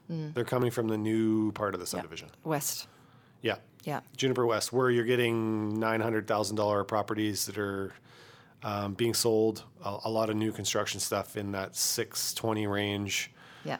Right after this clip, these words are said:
Speaker 2: which is really just a basement entry, big square footage home with a suite.
Speaker 1: Yep.
Speaker 2: Right? Not even on the view side.
Speaker 1: Right.
Speaker 2: Uh, let's see what else stands out to me here.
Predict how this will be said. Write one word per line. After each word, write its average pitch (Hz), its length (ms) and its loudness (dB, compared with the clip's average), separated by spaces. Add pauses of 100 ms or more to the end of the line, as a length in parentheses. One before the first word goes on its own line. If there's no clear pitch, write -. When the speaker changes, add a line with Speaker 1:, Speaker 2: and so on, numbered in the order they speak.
Speaker 2:
which 104 220 -4
is 92 140 -4
really 113 200 2
just 101 240 -4
a 101 40 -2
basement 101 440 -2
entry, 98 600 -2 (220)
big 98 160 -6
square 101 240 -2
footage 95 340 -6
home 95 200 -4
with 92 100 -8
a 90 40 -8
suite. 120 280 -2 (440)
Speaker 1:
Yep. - 140 -10 (140)
Speaker 2:
Right? 104 220 -2 (120)
Not 117 160 2
even 110 140 2
on 101 120 2
the 95 60 -4
view 113 120 0
side. 87 240 -2 (340)
Speaker 1:
Right. 147 180 -4 (1200)
Speaker 2:
Uh, 143 440 6
let's 143 160 4
see 143 160 4
what 127 120 6
else 127 200 6
stands 113 420 2
out 104 280 2
to 110 80 -4
me 110 600 -2
here. 101 560 2